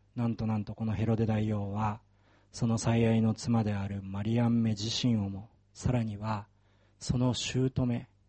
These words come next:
母親である姑をも殺してしまうんです。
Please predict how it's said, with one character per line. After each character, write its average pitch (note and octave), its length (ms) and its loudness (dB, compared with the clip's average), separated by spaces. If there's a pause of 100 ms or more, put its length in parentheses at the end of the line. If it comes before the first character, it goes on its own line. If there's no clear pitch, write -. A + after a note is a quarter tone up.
(300)
母 G#2+ 220 -8
親 G#2 160 -4
で G#2 100 -6
あ G#2 60 -4
る G2+ 100 -6
姑 C#3+ 640 0
を C#3 120 0
も B2+ 320 2 (460)
殺 G#2+ 200 -8
し - 40 -10
て A2 80 -8
し - 100 -4
ま G2+ 140 -8
う - 20 -10
ん G2 40 -14
で G2 140 -16
す。 - 200 -20